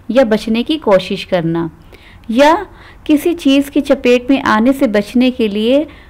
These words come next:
डॉज वर्ड को बोल सकते हैं। Examples की help से और अच्छे तरीके से समझते हैं। He always managed to dodge doing the housework। वह हमेशा घर का काम करने से चकमा देता है।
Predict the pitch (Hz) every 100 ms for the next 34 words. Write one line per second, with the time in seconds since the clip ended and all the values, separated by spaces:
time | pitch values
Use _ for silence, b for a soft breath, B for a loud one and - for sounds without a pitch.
0 | B - 240 277 285 226 214 214 294 349
1 | 349 208 185 185 170 - 165 165 165 156
2 | - - - - - - - - - -
3 | 220 208 226 220 277 - 277 247 233 254
4 | 214 214 226 220 226 220 233 233 233 233
5 | - 254 247 302 440 - - - b b
6 | b b b b - 330 - 240 240 247
7 | 311 330 240 226 220 240 320 - - b
8 | b b - 277 220 233 247 254 202 240
9 | 247 240 254 285 214 196 196 - 170 147
10 | - b b b b b - 233 294 330
11 | 254 240 - 285 247 240 233 285 277 220
12 | 214 226 233 208 220 220 277 370 392 -
13 | 254 240 226 277 415 370 190 190 180 175
14 | 170 165 -